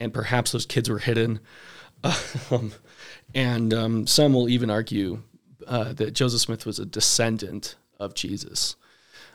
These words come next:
Um, there's, there's a book out there called Mormonism's Sacred Bloodline,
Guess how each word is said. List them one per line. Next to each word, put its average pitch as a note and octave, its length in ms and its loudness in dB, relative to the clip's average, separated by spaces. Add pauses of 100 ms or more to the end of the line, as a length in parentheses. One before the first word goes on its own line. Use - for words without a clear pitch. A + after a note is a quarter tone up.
(140)
Um, - 460 -10 (300)
there's, C3+ 320 2
there's B2+ 240 0
a B2+ 40 2
book B2 220 0
out A#2 160 0
there A2 140 -2
called G#2 260 -4
Mormonism's A#2 580 0
Sacred A2+ 400 0
Bloodline, G#2 600 -10